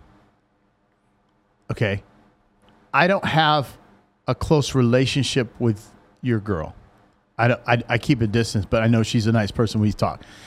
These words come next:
But I treat her as if she was a sister. Like, I would never cross the line. I respect who I'm with. And even if you say you're fine with it, I never, ever wanna give you one second of doubt,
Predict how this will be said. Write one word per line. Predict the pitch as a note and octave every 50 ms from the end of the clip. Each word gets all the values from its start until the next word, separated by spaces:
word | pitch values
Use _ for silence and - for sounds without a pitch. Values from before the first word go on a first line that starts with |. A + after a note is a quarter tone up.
| - - - - - -
But | C3 C#3+ C#3+ - -
I | C#3+ D3 E3+ F#3+
treat | - - - F3+ E3 C#3
her | D#3 D#3+ E3
as | D3 C3 A2 C3
if | - B2+ -
she | - - E3 D3+
was | C#3 B2
a | A2+ G2+
sister. | - - - D#3+ C#3+ - - -
Like, | A#2+ B2+ - -
I | B2+ D3 F3+ F#3+
would | F#3 D#3+ C#3+ C#3
never | D#3+ F3 E3+ D#3+
cross | - - D#3 C#3+ A#2+ - -
the | A#2
line. | A2 G#2+ A#2+ B2 B2 A2+
I | A#2+ C3+
respect | B2 A2+ G#2+ - - - - - F#3 G3 B2+ E2 - - - - - - - - - - _ _ _ _ _ -
who | - E3+ E3+ E3
I'm | D#3 C3+ B2 A#2+
with. | B2+ C3 B2+ G2 E2 - - - - - - - -
And | E3+ E3 E3+
even | F3 A3+ A#3+ C4 C#4+ C#4 C4
if | A#3+ G#3 - - -
you | - D#3 E3+ A3 G#3
say | - - G3 F3+
you're | F3+ E3 D3
fine | B2+ - - E3+ G3 A#3+ C4+ A3
with | C#3 B2 A2+
it, | A#2 - -
I | D#3 F3+ E3+
never, | D3+ D#3 D#3+ F3 F#3+ G#3 G3+ G#3 G#3+ G#3+ -
ever | G3+ G3 G3 F3+ F3
wanna | D#3+ E3 E3 D#3+ D#3 C#3+
give | B2+ A#2+ D3+ D#3+ D3+
you | D3+ D3+ C#3+
one | C#3+ D3+ D3+ D#3+ E3 E3 D#3+ D#3 - - - - -
second | - - - - - D#3+ C#3 - D#3+ D3+ C3
of | B2+ A2+ G#2 G#2
doubt, | A2 B2+ B2 B2 G#2 F2+ -